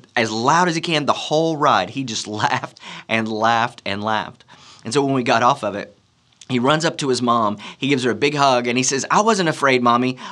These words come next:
but Daddy was scared." <laughs>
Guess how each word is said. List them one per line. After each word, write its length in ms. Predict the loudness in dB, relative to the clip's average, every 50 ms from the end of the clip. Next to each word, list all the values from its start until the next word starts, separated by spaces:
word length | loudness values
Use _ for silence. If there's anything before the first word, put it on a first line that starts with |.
| -6 -2
but 220 | -2 -2 0 0
Daddy 340 | 2 2 2 4 2 2 0
was 220 | 0 0 -2 -2
scared." 640 | -2 -4 -2 0 2 2 4 4 2 2 0 -2 -4 -8 -10 -12 -20 _ _ _ _ _ _ _ _ _ _ _ _ -16
<laughs> 880 | -16 -14 -12 -14 -14 -14 -14 -12 -10 -10 -8 -8 -10 -10 -12 -16 -18